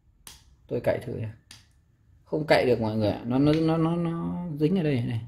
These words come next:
Đây. Thiếu này nhá. Nếu anh em nào mà không có khó tính ấy,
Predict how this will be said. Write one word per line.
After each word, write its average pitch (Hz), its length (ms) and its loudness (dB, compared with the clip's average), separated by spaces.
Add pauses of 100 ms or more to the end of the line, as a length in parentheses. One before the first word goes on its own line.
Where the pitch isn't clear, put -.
(640)
Đây. 123 160 -2 (1800)
Thiếu 131 240 6
này 175 100 4
nhá. 143 180 4 (4000)
Nếu 139 120 10
anh 165 120 8
em 170 200 8
nào 139 160 8
mà 127 100 6
không 151 260 4
có 143 240 8
khó 165 200 6
tính 190 260 6
ấy, 135 380 -2